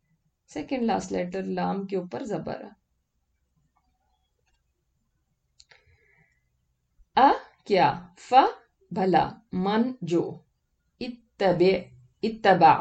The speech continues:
पैरवी करे, इत्तिबा करे, रिदवान अल्लाह, अल्लाह की रजा की, का मन, मानिंद उसके हो सकता है, बा,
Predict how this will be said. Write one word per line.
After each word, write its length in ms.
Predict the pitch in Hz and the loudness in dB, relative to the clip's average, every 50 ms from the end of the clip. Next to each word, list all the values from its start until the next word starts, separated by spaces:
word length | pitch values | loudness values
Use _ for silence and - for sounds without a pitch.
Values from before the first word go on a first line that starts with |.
| - - - - _ _ _ _ _ _ _ | -2 -6 -10 -14 _ _ _ _ _ _ _
पैरवी 520 | - 139 143 165 165 180 196 202 247 294 311 | 0 2 4 4 4 4 4 4 4 4 4
करे, 200 | - 202 165 160 156 | 4 4 2 2 0
इत्तिबा 540 | 165 185 185 - - 196 196 190 208 247 262 262 | -2 -6 0 4 6 6 8 8 8 6 6 4
करे, 280 | - 151 - - - - - _ _ _ _ _ _ _ _ _ _ _ | 2 -2 -2 -4 -8 -12 -16 _ _ _ _ _ _ _ _ _ _ _
रिदवान 680 | - 208 240 262 247 190 180 165 165 160 160 175 208 220 | -2 0 2 2 2 2 2 2 4 2 2 2 2 2
अल्लाह, 500 | 202 170 156 151 151 156 156 160 190 214 220 - _ _ _ | 2 0 0 -2 -2 0 0 0 0 -2 -6 -10 _ _ _
अल्लाह 420 | 190 180 175 170 170 196 226 247 233 | 0 2 2 2 4 2 2 0 -2
की 160 | - 214 190 | -4 -4 -2
रजा 380 | 180 - - 156 170 165 180 247 | 0 0 -2 0 0 0 0 0
की, 200 | 262 - - - - - _ _ _ _ _ _ _ _ - | -2 -4 -8 -10 -10 -12 _ _ _ _ _ _ _ _ 0
का 140 | 240 262 269 | 2 2 2
मन, 320 | 254 226 160 117 113 - - - _ _ _ _ _ _ _ _ _ _ _ _ _ _ - | 2 0 0 -2 -4 -8 -12 -18 _ _ _ _ _ _ _ _ _ _ _ _ _ _ -4
मानिंद 680 | 180 180 185 180 180 185 214 233 269 285 302 - - - | -2 0 2 2 2 2 2 2 2 2 0 0 -4 -6
उसके 360 | - 214 214 - - - 247 247 | -6 -6 -6 -8 -10 -6 -4 -2
हो 180 | 226 190 170 175 | 0 0 0 0
सकता 400 | 175 - 285 285 - - - 262 | 0 -2 -4 -4 -4 -8 -8 -8
है, 180 | 254 254 - _ _ _ _ _ _ _ _ _ _ - | -8 -10 -16 _ _ _ _ _ _ _ _ _ _ -12
बा, 840 | 156 147 180 180 175 190 220 233 - - 180 160 165 170 - - | -2 4 6 8 8 8 8 6 4 2 0 -2 -4 -8 -14 -20